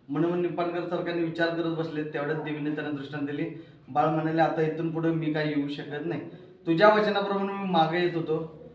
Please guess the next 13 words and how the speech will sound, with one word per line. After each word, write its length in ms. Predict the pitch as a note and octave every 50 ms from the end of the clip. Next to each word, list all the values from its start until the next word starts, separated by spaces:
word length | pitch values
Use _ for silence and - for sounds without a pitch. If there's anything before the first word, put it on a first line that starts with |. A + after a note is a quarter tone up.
| - - - - - - -
पण 160 | E3+ D#3+ E3 D#3+
आता 300 | D#3+ - - E3+ D#3+ E3
तू 40 |
माझं 220 | E3 E3 D#3+ D#3 D#3+
वचन 320 | D#3 D3+ D3 - F3+ F#3
मोडलंयस," 360 | F#3+ F#3 F3 D3+ D#3+ D#3+ D3+
म्हणाले, 320 | D#3 D#3 D3+ D3 C#3+ C#3+ C#3+ C#3+ - - - - -
"आणि 140 | B2+ C#3+ D3+
आता 200 | D3+ C#3 D#3+ D#3+
माझं 300 | D#3 D#3 D3 D3 D#3 D#3
निवासस्थान 400 | D3+ C#3+ C#3+ C#3+ - D#3 D3 C#3+
इथं 220 | C#3+ C#3 C#3+ B2+
बांध." 160 | A#2+ A#2 G#2+